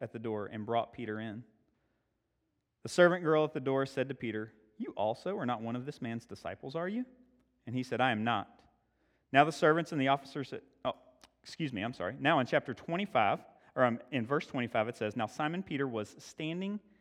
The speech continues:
and warming himself, so they said to him, 'You are not also one of the disciples, are you?' And he denied it and said, 'I am not.'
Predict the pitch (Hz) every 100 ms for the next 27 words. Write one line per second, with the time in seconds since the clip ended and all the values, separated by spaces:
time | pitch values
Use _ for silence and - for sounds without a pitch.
0 | _ - 120 147 220 214 214 208 139 139
1 | - 127 139 147 139 135 117 90 131 -
2 | _ _ _ _ _ _ _ _ _ _
3 | _ _ _ _ _ _ _ _ - -
4 | _ _ _ _ _ _ _ _ _ _
5 | _ _ 139 214 151 131 135 - 131 127
6 | - 127 120 120 117 110 - 123 110 98
7 | 90 101 113 _ _ _ _ 107 110 123
8 | 101 117 113 104 _ _ _ _ _ _
9 | 107 - 113 98 95 104 143 113